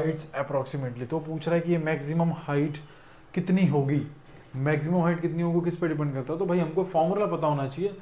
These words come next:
एक formula होता है वी स्क्वायर माइनस यू square equals to two जी एच, ठीक है। अब जब भी आपको पता होगा कि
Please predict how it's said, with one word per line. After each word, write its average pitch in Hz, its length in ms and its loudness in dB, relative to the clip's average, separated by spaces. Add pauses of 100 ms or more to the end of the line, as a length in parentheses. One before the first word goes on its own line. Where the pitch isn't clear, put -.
(640)
एक 190 160 6
formula 190 320 10
होता 190 140 8
है 190 60 6
वी 202 220 4
स्क्वायर 196 680 6 (280)
माइनस 151 340 4
यू 190 120 2
square 175 340 0
equals 156 300 -2
to 151 180 -8
two 190 300 2
जी 156 440 0 (440)
एच, 151 340 -2 (800)
ठीक 208 140 2
है। 143 140 0 (1040)
अब 240 180 10
जब 180 260 10
भी 262 140 8 (340)
आपको - 1200 8
पता 165 280 6
होगा 147 240 8
कि 180 600 4